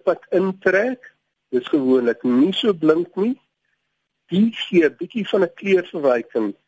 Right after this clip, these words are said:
Met ander woorde, dit sal die sement so bietjie natter laat lyk, of hy sal die kleur van die oksides so bietjie meer uitbring. En, eh, daar's 'n wye verskeidenheid, ook Taal en Floorcare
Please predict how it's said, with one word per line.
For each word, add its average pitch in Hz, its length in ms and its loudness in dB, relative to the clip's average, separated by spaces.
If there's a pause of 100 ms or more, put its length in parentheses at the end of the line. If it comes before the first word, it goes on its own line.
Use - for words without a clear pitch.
(220)
Met 131 220 -4
ander 170 240 2
woorde, 170 300 0
dit 127 240 -2 (180)
sal 143 140 2
die 120 120 -6
sement 143 460 2 (420)
so - 200 -6
bietjie 135 360 -2
natter 110 640 0
laat 175 280 -2
lyk, 165 400 -2 (540)
of 131 180 -2
hy 123 180 2
sal 131 220 0
die 120 200 -6
kleur 175 480 0
van 147 140 0
die 135 100 -2
oksides 143 680 0 (320)
so - 180 -8
bietjie 175 380 -2
meer 131 420 2
uitbring. 131 580 -4 (560)
En, 139 340 0
eh, 135 180 0
daar's 131 260 0
'n 123 100 -6
wye 156 260 2
verskeidenheid, 160 760 0
ook 151 240 -2
Taal 165 280 2
en 147 160 -2
Floorcare 165 640 0